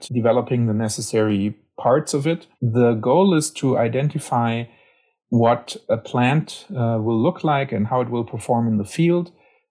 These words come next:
uh, before it even exists. So what we are doing is we are building a model for how plant, uh, performance looks like based on the genetics of plant. So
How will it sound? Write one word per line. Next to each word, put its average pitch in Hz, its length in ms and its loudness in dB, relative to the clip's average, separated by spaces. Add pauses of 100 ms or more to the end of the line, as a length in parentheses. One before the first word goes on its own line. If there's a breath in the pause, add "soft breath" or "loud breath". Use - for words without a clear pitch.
(100)
uh, 120 60 0
before 120 360 2
it 123 80 -4
even 110 260 0
exists. - 600 -6 (360)
So 107 480 0 (200 soft breath)
what 117 240 -4
we 113 140 0
are 104 60 2
doing 170 400 2
is 127 180 -4
we 120 100 0
are 113 60 2
building 160 380 0
a 131 40 0
model 139 540 0 (580)
for 113 640 2
how 117 340 2
plant, 120 600 -2
uh, 117 140 0
performance 120 680 -2
looks 147 280 -4
like 139 320 -4 (500 soft breath)
based 151 300 2
on 123 260 2
the 113 100 -2
genetics 113 640 -2
of - 480 -6 (100)
plant. 82 440 -6 (140)
So 104 460 0